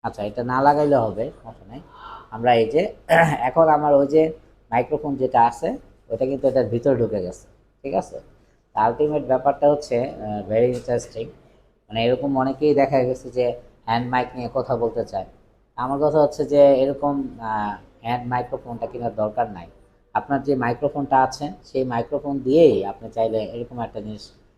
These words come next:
ক্রয় করে, আহ, অনলাইনে ক্রয় করতে পারেন। যদিও আমাকে, আহ,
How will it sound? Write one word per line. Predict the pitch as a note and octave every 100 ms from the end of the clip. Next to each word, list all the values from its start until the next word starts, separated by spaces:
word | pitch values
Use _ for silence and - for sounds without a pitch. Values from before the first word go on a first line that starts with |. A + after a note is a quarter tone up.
| _ -
ক্রয় | B2+ C3+
করে, | - C#3+ E3+ C4+ - _
আহ, | G2
অনলাইনে | G#2 A2+ A2+ A2+ A2
ক্রয় | A2 A2
করতে | A2+ - A#2
পারেন। | A2 A2 A#2 - _ _ _ _ A2
যদিও | A2+ C3+
আমাকে, | B2+ B2 A#2+ B2+ B2+ B2+
আহ, | A#2+ A2